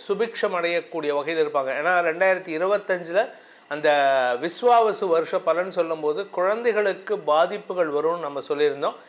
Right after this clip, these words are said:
இந்த வருஷம், ஆ, பிர-, பராபவ வருஷம், பிரபா-, பராபவ வருஷம் வந்து ஏப்ரல் மாதம் துவங்கிறது. அது வரைக்கும் கொஞ்சம் குழந்தைகளை பாதுகாப்பா பார்த்துக்கிறது நல்லது. இந்த ரெண்டாயிரத்தி இருபத்தி ஆறு அப்படிங்கிறது வந்து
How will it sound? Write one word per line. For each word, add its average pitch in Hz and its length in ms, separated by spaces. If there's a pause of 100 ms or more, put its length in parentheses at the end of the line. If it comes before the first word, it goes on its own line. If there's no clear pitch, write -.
(220)
இந்த 202 320
வருஷம், 208 480 (100)
ஆ, 143 300
பிர-, 160 240 (120)
பராபவ 202 520
வருஷம், 170 400
பிரபா-, 185 420 (180)
பராபவ 196 540
வருஷம் 165 300
வந்து 156 540 (320)
ஏப்ரல் 208 420
மாதம் 175 440 (100)
துவங்கிறது. 165 560 (380)
அது 190 320
வரைக்கும் 226 480 (100)
கொஞ்சம் 294 380
குழந்தைகளை 190 500
பாதுகாப்பா 180 920
பார்த்துக்கிறது 160 540
நல்லது. 143 480 (520)
இந்த 190 320 (640)
ரெண்டாயிரத்தி 233 540
இருபத்தி 208 680
ஆறு 156 460
அப்படிங்கிறது 180 640
வந்து 147 460